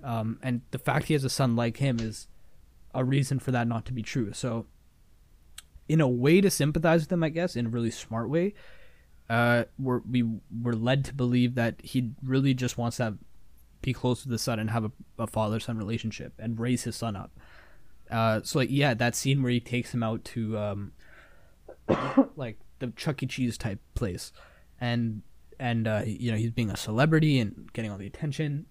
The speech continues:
and then he's like, first priority goes to his kid, make sure his kid's good. Uh, when his kid's having a little freak out, gets him out of there,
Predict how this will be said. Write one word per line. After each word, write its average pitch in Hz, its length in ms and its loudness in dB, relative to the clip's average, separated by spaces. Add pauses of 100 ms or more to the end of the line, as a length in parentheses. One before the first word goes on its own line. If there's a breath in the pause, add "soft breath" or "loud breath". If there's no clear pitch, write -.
(140)
and 135 160 -8
then 143 300 -2
he's 135 300 -6
like, 120 360 0 (120)
first 165 260 6
priority 123 460 4
goes 117 240 0
to - 80 -2
his 110 100 -2
kid, 120 300 -2
make 117 160 0
sure 113 140 -2
his 107 120 -4
kid's 104 220 -6
good. 107 340 -6 (460 soft breath)
Uh, 104 260 -2 (120)
when 113 100 0
his 107 100 -2
kid's 127 200 -2
having 117 260 2
a - 20 2
little 110 160 0
freak 113 260 -2
out, 113 280 0
gets 117 200 0
him 110 120 0
out 107 100 0
of 104 80 -4
there, 107 300 -4